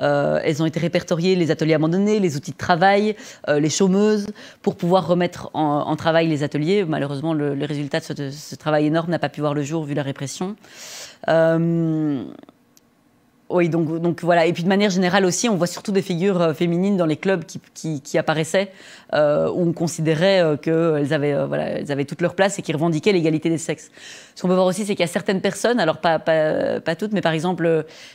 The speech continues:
Lé-, Léo Frankel, qui était, euh, euh, à la commission, euh, à la commission du travail, qui considère que comme, euh, le travail des femmes est le plus exploité, c'est celui qu'il est le plus urgent de réorganiser. Euh,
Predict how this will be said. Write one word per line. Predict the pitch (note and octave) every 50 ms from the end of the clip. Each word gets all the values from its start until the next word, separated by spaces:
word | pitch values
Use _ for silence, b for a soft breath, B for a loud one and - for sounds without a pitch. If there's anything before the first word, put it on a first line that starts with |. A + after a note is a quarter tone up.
| B -
Lé-, | E3 F3 F3+ F3+ D#3+ D3+
Léo | F3 F3 F3+
Frankel, | E3 - F#3+ E3+ - G#3 G3+ G3+ E3+
qui | -
était, | F3 E3 - F3 E3+
euh, | D#3+ D#3 D#3 D#3 D3+ D3+ - C3+ D#3 D3 A#2 - -
euh, | B2 C#3 C#3 C3+ C3+ C3+ C3+ - - - -
à | - - D#3
la | D#3
commission, | D#3 - F3+ E3+ E3+ - - - F3+ F3+ E3+ D#3
euh, | D3+ D3+ -
à | -
la | D3+ D#3
commission | D#3 F3+ F3 E3+ E3 - F#3
du | F#3 E3
travail, | - - F3 E3+ F#3+ G3+ A3+ G#3 B B B B B -
qui | -
considère | E3+ - G#3+ F#3+ - A3 G3 A3+ A#3 A#3
que | - G3+
comme, | - - A#3+ A#3 G#3+ G#3 G3+ F3+ B B B B B B - -
euh, | D#3+ D#3+ D#3 D3+ D3
le | D#3 E3 F#3 G3
travail | F#3+ - - G3+ F#3+ E3+ F3+ F#3 F#3+ F#3 E3+ E3 D#3+
des | D#3 D#3+ E3+
femmes | - G#3 F#3+ F3+ E3+
est |
le | D3+
plus | - - F3 D#3
exploité, | E3+ - - - E3+ F3 - G#3+ A3+ A#3
c'est | G#3 - -
celui | D#3+ - F#3 F3 F3 F#3+ G#3 G3+
qu'il | G3+ - F3+ E3+ E3
est | E3+
le | E3+
plus | E3 - G#3+ F#3+
urgent | F#3+ G3 E3+ D#3+ G3 A3
de | F3+
réorganiser. | E3+ G3 F3+ E3+ E3+ F3+ F3 E3+ D#3+ D3 D#3 D#3+ B B B B B B B B F#3 B -
Euh, | - D#3 E3 E3 D#3+ D#3+ E3 E3+ E3+ -